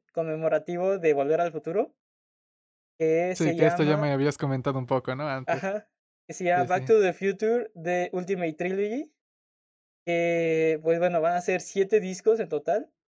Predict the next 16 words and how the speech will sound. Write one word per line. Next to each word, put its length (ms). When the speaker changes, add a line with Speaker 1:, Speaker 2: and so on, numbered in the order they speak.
Speaker 1:
que, 100
pues, 200
obviamente 760
trae 260
las 140
películas, 600
pero 320
van 180
a 60
Speaker 2:
Ok. 20
Speaker 1:
ser 400
las 120
películas 540
en 120
cuatro 460
K, 280